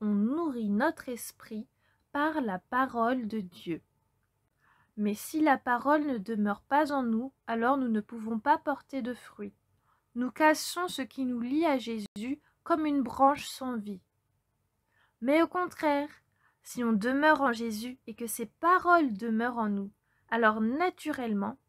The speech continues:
nous porterons beaucoup de fruits. Et Jésus nous dit : «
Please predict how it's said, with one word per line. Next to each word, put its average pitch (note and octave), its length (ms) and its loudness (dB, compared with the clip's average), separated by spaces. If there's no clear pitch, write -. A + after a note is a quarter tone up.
nous G#3+ 220 0
porterons C4+ 720 -6
beaucoup D4 440 -2
de A#3+ 100 -6
fruits. - 240 -14
Et A3+ 100 -2
Jésus C4 340 -2
nous A#3+ 160 0
dit : « F3+ 240 -8